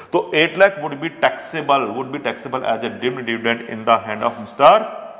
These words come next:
Rajat। तो ये हमारे इस केस में आपके बता रहा है। चले जी आगे चलें। Would cash withdrawal by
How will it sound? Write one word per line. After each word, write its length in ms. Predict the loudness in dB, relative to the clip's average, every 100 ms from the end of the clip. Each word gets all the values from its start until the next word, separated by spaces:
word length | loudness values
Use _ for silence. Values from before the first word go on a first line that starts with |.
| -18
Rajat। 440 | -18 -18 -20 _ _ _ _ _ -10
तो 60 |
ये 200 | -2 -2
हमारे 400 | -2 0 2 0
इस 160 | -4 -10
केस 220 | -12 -10
में 120 | -14 -14 -6
आपके 380 | -6 -4 -6 -6 -10 -20 -20 _
बता 400 | -2 0 2 0
रहा 300 | 0 -4 0 0 -2 -14 -20 -20 -20
है। 160 | -20 -20 _ _ _ _ 0
चले 200 | 2 2
जी 100 | 2
आगे 220 | 0 -4
चलें। 240 | -12 -12 -16 -20 _ _ _ _ _ _ _ _ _ _ _ _ _ _ _ _ _ _ _ _ _ _ _ _ _ _ _ _ _ _ -20 -20 _ -20 _ _ _ _ _
Would 220 | 2 2 2 -10 0
cash 340 | 6 8 6 4 -4
withdrawal 560 | 2 6 8 6 0 -4 -12 -14 -18 -20 -20 _ 2
by 160 | 6